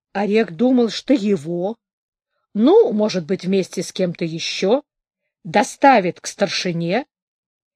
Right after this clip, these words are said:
и что им, скорее всего, окажется не барабанчик, ибо тот приходил к ним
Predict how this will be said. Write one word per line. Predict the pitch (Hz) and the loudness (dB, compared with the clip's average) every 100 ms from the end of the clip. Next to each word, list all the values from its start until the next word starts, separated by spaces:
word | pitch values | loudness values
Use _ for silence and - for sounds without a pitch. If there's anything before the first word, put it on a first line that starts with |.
| _ - | _ 0
и | 233 | 0
что | - - | 2 2
им, | 208 220 277 392 - _ | 2 4 2 0 -6 _
скорее | - - 185 175 180 | -8 0 2 2 -2
всего, | - 240 226 | -2 0 2
окажется | 226 220 240 240 226 - 247 247 _ _ - | 2 2 0 0 -6 0 0 0 _ _ -2
не | 202 | 2
барабанчик, | 220 220 220 226 285 415 311 - 151 - _ _ _ _ _ _ _ | 4 4 4 4 2 2 0 -4 -10 -14 _ _ _ _ _ _ _
ибо | 190 175 | -4 -4
тот | - 196 190 | -2 -2 -2
приходил | 220 214 226 202 254 | -2 0 0 2 0
к | - | 0
ним | 269 277 | -2 -2